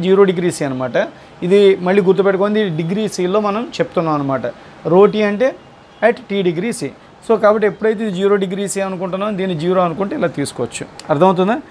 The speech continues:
Rho at, ఆ, టీ వన్ డిగ్రీ Cని ఇలా అనుకుంటే rho naught one plus alpha టీ వన్. ఓకేనా? Rho two is equals to rho naught one plus alpha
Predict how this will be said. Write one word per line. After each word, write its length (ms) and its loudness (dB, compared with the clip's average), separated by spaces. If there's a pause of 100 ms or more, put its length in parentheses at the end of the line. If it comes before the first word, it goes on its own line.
(340)
Rho 280 4 (280)
at, 280 -2 (920)
ఆ, 360 2 (120)
టీ 160 0
వన్ 220 2
డిగ్రీ 320 4
Cని 920 -6 (160)
ఇలా 200 4
అనుకుంటే 380 -4
rho 360 -2
naught 440 -4
one 280 -6
plus 180 -2 (240)
alpha 420 0 (100)
టీ 200 -4
వన్. 400 -2 (600)
ఓకేనా? 360 6 (340)
Rho 180 0 (180)
two 120 4 (100)
is 80 -4 (140)
equals 320 -4
to 240 -2
rho 100 0 (120)
naught 380 0
one 280 -4
plus 180 -4
alpha 640 0